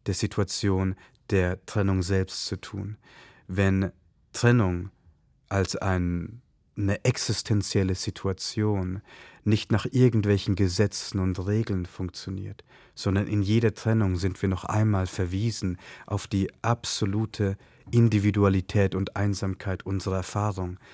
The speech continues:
dann können auch die Wörter nicht getrennt werden nach den Regeln und Gesetzen der Orthographie. Auf der anderen Seite führt aber dieses Verfahren auch dazu,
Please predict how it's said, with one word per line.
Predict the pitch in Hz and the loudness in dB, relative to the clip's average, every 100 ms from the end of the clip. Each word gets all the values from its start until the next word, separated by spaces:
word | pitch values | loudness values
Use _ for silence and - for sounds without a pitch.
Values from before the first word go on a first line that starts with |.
| - - - | -20 -20 -2
dann | 104 95 | 0 2
können | 117 113 107 | 2 4 4
auch | 101 - | 0 0
die | 101 | 0
Wörter | 98 110 - 98 | 2 2 2 0
nicht | 98 - - | -2 -4 -8
getrennt | - - 101 101 | -6 -2 -2 -2
werden | 95 90 95 92 - - | -2 -2 -4 -8 -12 -10
nach | - 92 - | -2 -2 0
den | 101 87 | -2 2
Regeln | 98 98 98 | 2 2 0
und | 98 95 | -2 -2
Gesetzen | 101 90 95 - 101 | -4 -2 -2 -2 -4
der | 92 | -2
Orthographie. | 90 101 95 95 - 104 110 - - - - | -4 -6 -6 -8 -8 -12 -12 -18 -20 -20 -16
Auf | - 104 | -8 -2
der | 120 | 0
anderen | 113 123 123 101 | 4 6 6 4
Seite | 90 90 92 98 | 2 0 0 -4
führt | - 104 - | -2 -2 -2
aber | 92 92 90 - _ _ - | -2 -4 -4 -14 _ _ -4
dieses | 104 98 101 90 | -2 0 0 -2
Verfahren | - 92 - 113 113 117 101 | -2 -4 0 2 4 4 2
auch | 95 | 0
dazu, | - 98 - - 95 | -2 -2 -2 -2 -2